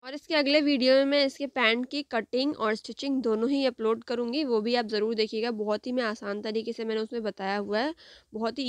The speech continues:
ईजीली आपको समझ में आ जाएगा। तो इसको हमने स्टिच कर लिया है, किनारे इसकी स्टिच हो गई है। तो उसके बाद इसके ऊपर वाला पार्ट देखिए खुला रहेगा जेब का, इस तरीके से है। देखिए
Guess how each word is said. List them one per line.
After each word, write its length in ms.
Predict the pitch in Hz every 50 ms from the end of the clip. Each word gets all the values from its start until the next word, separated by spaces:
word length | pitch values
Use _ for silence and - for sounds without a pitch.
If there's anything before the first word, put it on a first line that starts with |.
| 233
ईजीली 300 | 226 226 247 247 240 247 240
आपको 240 | 220 233 - 262 262
समझ 320 | - 226 208 208 196 202
में 120 | 208 240 240
आ 120 | 226 226
जाएगा। 420 | 214 233 226 220 208 208 208 233 320 - _ _ _ _ _ _ _ _ _ _ _ _ _ _ _ _ _ _ _ _ _ _ _ _ _ _ _ _ _ _ _ _ _ _ _ _ _ _ _ _ _ _ _ _ _ _ _ _ _ _ _ _ _ _ _ _ _ _ _ _ _ _ _ _ _ _ _ _ -
तो 60 | 247
इसको 240 | 254 240 - - 302
हमने 240 | 302 302 320 339 359
स्टिच 300 | 349 - 294 285 - -
कर 160 | - 294 277
लिया 240 | 262 262 269 277 302
है, 100 | 349 381
किनारे 460 | - - 294 262 254 240 240 269 294
इसकी 260 | 311 294 - - 311 294
स्टिच 300 | - - 294 277 - 294
हो 100 | 269 254
गई 220 | 240 269 269 269 269
है। 220 | 277 294 311 339
तो 160 | 339 - 262 247
उसके 260 | 247 - - - 285
बाद 380 | 240 220 233 214 220 247 294 349 - _ _ _ _ _ _ -
इसके 200 | - - - 294 -
ऊपर 320 | 277 247 240 - 294 294 294
वाला 260 | 311 302 302 311 311
पार्ट 280 | 302 - 254 240 262 247
देखिए 280 | 233 269 254 285 302 302
खुला 320 | - - 247 226 233 247
रहेगा 380 | 254 254 233 220 214 202 226 254
जेब 220 | 233 226 233 220 208 - _
का, 160 | - 240 320 - - _ _ _ _ _ _ _ _ _ _ _ _ _ _ _ _ _ _ _ _ _ _ _ _ _ _
इस 180 | 220 240 - -
तरीके 360 | - 262 262 254 247 285 277
से 200 | 277 - 285 269
है। 80 | 269 302
देखिए 340 | 269 240 233 - 233 190 202